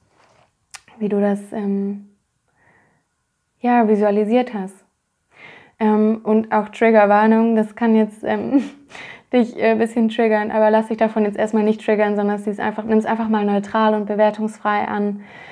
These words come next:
Aber einfach, also verstehe mal in diesem Moment, wie, was für ein krasses Wunder dein Körper ist.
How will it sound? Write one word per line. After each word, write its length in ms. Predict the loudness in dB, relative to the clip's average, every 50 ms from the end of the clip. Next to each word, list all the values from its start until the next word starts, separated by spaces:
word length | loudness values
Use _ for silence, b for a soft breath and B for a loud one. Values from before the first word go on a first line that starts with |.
| B B B B B B _ _ -2
Aber 180 | 0 2 2 2
einfach, 320 | 2 0 0 0 -2 -8 -8 -14 -16 -18 -18 _ -16
also 440 | -14 -6 -2 0 0 2 0 0 -2 -6 _ -16 -14
verstehe 480 | -8 -4 -4 -4 -2 2 4 4 6
mal 160 | 6 4 4 4
in 80 | 2
diesem 180 | 2 2 2 2
Moment, 480 | 2 4 4 4 4 4 2 0 -2 -6 -18 -20 _ _ _ _ _ _ _ _ _ _ _ _ -10
wie, 720 | -8 -8 -4 0 2 4 4 4 4 4 4 2 0 -4 -10 -2 0
was 180 | 0 0 0
für 120 | 0 0 0
ein 160 | 2 2 0
krasses 440 | -2 -2 -2 -2 -2 -4 -4 -2 0
Wunder 280 | 2 4 4 4 4
dein 240 | 2 2 0 0 -2
Körper 440 | -2 -2 -2 -2 -2 -2 -2 -4 -2
ist. 360 | -2 -4 -4 -6 -10 -20 _